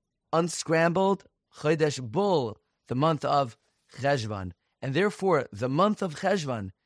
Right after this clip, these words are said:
is designated as the month of the inauguration of the third Beis Hamikdash. And therefore, we could suggest that the reason why this month is called Mar Cheshvan, it is indeed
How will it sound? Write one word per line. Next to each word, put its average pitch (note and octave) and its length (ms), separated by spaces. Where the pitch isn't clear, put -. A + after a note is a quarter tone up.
is D#3+ 480
designated G3 880
as G2+ 180
the A#2 80
month D3+ 500
of G#2 140
the G#2+ 100
inauguration A2+ 920
of G2+ 160
the G2+ 100
third B2 300
Beis A2+ 220
Hamikdash. G#2 720
And G2+ 140
therefore, B2+ 300
we B2+ 120
could B2+ 200
suggest A2 580
that G#2 160
the G#2+ 80
reason C3 260
why C3+ 140
this C3 200
month C#3+ 240
is A#2+ 100
called A#2 340
Mar A#2 360
Cheshvan, A#2 540
it A#2+ 180
is F3+ 300
indeed A#2 500